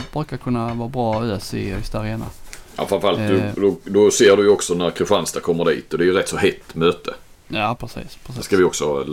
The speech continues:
Speaker 2: lägga till. Det är kanske inte lika hett när Aranäs kommer
Speaker 1: Nej.
Speaker 2: dit. Ja.
Speaker 1: Eh, det här är ju mina, det är ju min subjektiva
Speaker 2: Mm.
Speaker 1: bedömning
Speaker 2: Oh,
Speaker 1: på
Speaker 2: oh,
Speaker 1: de här
Speaker 2: ja, oh,
Speaker 1: punkterna.
Speaker 2: ja. Ja, ja.
Speaker 1: Eh,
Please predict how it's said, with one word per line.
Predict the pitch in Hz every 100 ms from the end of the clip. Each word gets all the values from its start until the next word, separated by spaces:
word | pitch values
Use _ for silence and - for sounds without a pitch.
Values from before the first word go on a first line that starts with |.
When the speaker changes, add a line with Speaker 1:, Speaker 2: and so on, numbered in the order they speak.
| 67 50
Speaker 2:
lägga | 82 82
till. | - 76 78
Det |
är | 85
kanske | 90
inte | 90 90
lika | 92 85
hett | 80 -
när | 76 85
Aranäs | 69 60
kommer | - 50 55 - - - - - - - _ - - - -
Speaker 1:
Nej. | 107 101 - - -
Speaker 2:
dit. | - - - - -
Ja. | - 165 180
Speaker 1:
Eh, | 98 95 98
det | 104 110
här | 117
är |
ju | 113
mina, | 117 117 104 92
det | 98 104
är |
ju | 107
min | 107 107
subjektiva | - 120 113 - 78 101
Speaker 2:
Mm. | 101
Speaker 1:
bedömning | 113 107 98 104 -
Speaker 2:
Oh, | 117
Speaker 1:
på |
Speaker 2:
oh, | 87
Speaker 1:
de | 110
här | -
Speaker 2:
ja, | -
oh, |
Speaker 1:
punkterna. | 113 - - - 185
Speaker 2:
ja. | 185
Ja, | -
ja. | 202 - - - - - - - - - - - 123
Speaker 1:
Eh, | 113 113 107 107 107